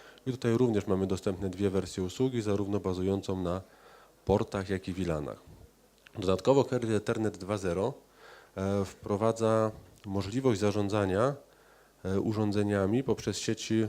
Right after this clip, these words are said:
różnych operatorów i wprowadza, e, multi C O S,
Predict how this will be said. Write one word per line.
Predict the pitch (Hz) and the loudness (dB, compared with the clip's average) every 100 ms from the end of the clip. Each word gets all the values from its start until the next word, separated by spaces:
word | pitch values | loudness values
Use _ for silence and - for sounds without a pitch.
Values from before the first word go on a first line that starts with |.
| 107 | -2
różnych | 107 104 104 95 | 0 0 0 -4
operatorów | - 95 92 90 98 160 - - - - - | -4 -4 -4 -2 0 0 -2 -16 -20 -20 -10
i | 110 | -10
wprowadza, | - 107 117 117 117 113 113 - - | -6 -4 0 0 2 2 0 -4 -8
e, | 95 101 98 98 98 98 98 | -2 0 2 2 0 -2 2
multi | 117 120 104 | 2 2 0
C | - 95 | 0 2
O | 92 | 4
S, | 117 160 | 2 0